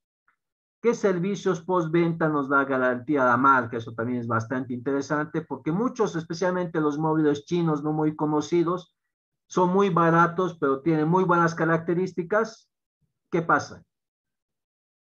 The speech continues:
Se arruina algo, no hay repuestos, no hay, eh, no hay servicio técnico, no hay nada de eso. Al final estoy botando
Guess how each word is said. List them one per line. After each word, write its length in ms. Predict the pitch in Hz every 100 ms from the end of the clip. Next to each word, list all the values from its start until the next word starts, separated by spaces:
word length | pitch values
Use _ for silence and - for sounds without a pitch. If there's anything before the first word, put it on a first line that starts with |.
| _
Se 180 | -
arruina 600 | 156 165 214 214 202 196
algo, 280 | 202 202 190
no 180 | 147 151
hay 120 | 165
repuestos, 920 | 151 156 - 190 190 190 - 190 190 160
no 220 | 160 156
hay, 160 | 160 156
eh, 220 | 139 139 143
no 80 |
hay 100 | 156
servicio 540 | 160 147 143 151 160 151
técnico, 560 | 180 185 170 160 165
no 140 | 147 156
hay 100 | 156
nada 320 | 156 156 156
de 140 | 175
eso. 160 | 185 165
Al 100 | 147
final 300 | 147 156 156
estoy 240 | 139 151
botando 840 | 143 127 127 113 143 139 143 165